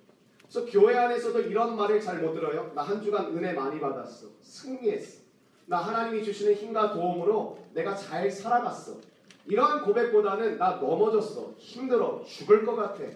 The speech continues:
아파. 상처가 생겼어." 이러한 고백들을 훨씬 많이 듣는다라는 것이죠.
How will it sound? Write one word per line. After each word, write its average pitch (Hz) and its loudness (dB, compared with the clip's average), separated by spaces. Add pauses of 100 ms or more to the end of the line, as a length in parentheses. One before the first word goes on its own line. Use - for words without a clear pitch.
(180)
아파. - -4 (120)
상처가 247 -2
생겼어." 202 -4 (180)
이러한 262 0
고백들을 214 0
훨씬 359 -2
많이 214 4
듣는다라는 175 -4
것이죠. - -14